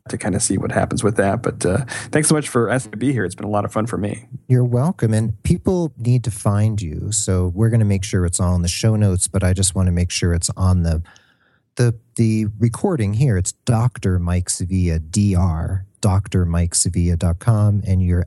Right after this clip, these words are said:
Speaker 2: at Doctor Mike Sevilla on Twitter. You're Mike Sevilla dot T V on YouTube.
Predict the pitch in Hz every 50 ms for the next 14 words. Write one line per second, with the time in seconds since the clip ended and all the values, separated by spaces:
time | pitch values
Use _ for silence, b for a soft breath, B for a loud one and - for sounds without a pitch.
0 | - - 101 107 113 107 107 - - 101 90 95 - - 92 87 87 87 87 85
1 | - - - 90 85 - 92 90 90 90 87 87 82 - - 90 85 85 82 85
2 | - - 135 135 135 131 127 127 120 120 b b b b b _ - 92 95 95
3 | 95 95 101 107 104 - - 95 87 95 98 95 95 90 87 85 - - 98 101
4 | 107 92 - - _ _ - - - 107 101 98 95 90 92 98 98 92 87 85
5 | 87 90 95 - _ _ - 95 95 92 90 85 92 98 104 107 - - - 85
6 | 80 82 87 92 101 -